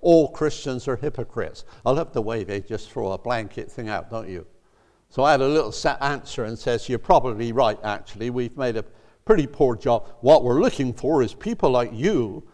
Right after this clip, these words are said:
to come in and show us how to really do it. You, you, you come in and show, we'll all sit up and take notice." You say, "Graham, you shouldn't be sarcastic."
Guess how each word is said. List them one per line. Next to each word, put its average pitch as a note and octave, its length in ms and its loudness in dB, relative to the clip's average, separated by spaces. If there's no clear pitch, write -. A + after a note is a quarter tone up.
to B2 120 -6
come D3 300 2
in B2 280 -4
and A#2+ 180 -2
show B2 300 0
us A2 120 -8
how A#2+ 160 0
to G2 80 -6
really A2+ 480 -2
do G#2 220 -4
it. D2 160 -10
You, F#3 160 4
you, A#3 200 0
you A#3+ 200 0
come A3 280 4
in F3+ 160 6
and B2 220 -2
show, G#3+ 180 2
we'll G3+ 340 6
all G#3 160 6
sit E3+ 240 -2
up C3+ 200 -2
and B2+ 120 -6
take - 240 -6
notice." A2+ 500 -2
You A#2 120 -2
say, B2+ 200 0
"Graham, D3+ 380 4
you C#3+ 100 0
shouldn't D#3 260 2
be C#3+ 100 0
sarcastic." B2+ 840 0